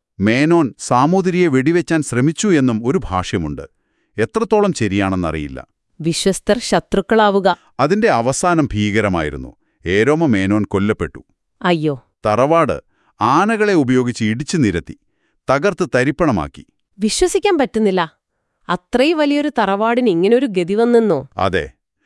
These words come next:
Speaker 1: സ്ത്രീകളെയും കുട്ടികളെയും പൊന്നാനിയിലെ വൈരനെല്ലൂർ കോവിലകത്തേക്ക് മാറ്റി.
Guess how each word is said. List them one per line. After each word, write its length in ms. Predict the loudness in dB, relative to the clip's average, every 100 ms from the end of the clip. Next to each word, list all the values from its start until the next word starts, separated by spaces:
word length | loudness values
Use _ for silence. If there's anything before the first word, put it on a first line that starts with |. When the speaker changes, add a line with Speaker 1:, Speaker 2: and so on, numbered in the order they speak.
| _
Speaker 1:
സ്ത്രീകളെയും 640 | -14 -2 0 2 2 2 0
കുട്ടികളെയും 600 | -2 -2 0 2 2 0
പൊന്നാനിയിലെ 640 | 0 2 2 2 2 2 0
വൈരനെല്ലൂർ 680 | 0 0 2 2 2 2 0
കോവിലകത്തേക്ക് 720 | 0 -2 0 0 -2 -4 -2
മാറ്റി. 440 | -2 -2 -4 -14